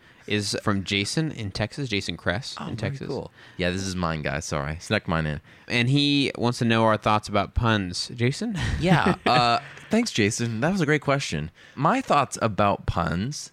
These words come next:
Speaker 2: is that they are great when done well, but if they are not done well,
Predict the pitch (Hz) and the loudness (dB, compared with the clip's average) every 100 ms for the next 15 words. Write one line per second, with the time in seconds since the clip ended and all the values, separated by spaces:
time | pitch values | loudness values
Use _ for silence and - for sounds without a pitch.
0 | _ 101 98 90 95 - 90 92 90 87 | _ -4 -4 0 0 0 0 2 4 2
1 | - 107 127 110 98 95 90 92 87 90 | 2 0 2 0 2 2 0 0 2 2
2 | 147 208 _ _ _ - - - - 92 | 2 -4 _ _ _ -20 -20 -20 -12 -6
3 | 85 90 - - - - 101 90 - 92 | 0 0 0 -6 -10 -6 -6 -4 -2 0
4 | 92 - 85 85 87 104 120 135 123 117 | 0 0 0 0 0 0 0 0 2 4
5 | 113 123 | 4 2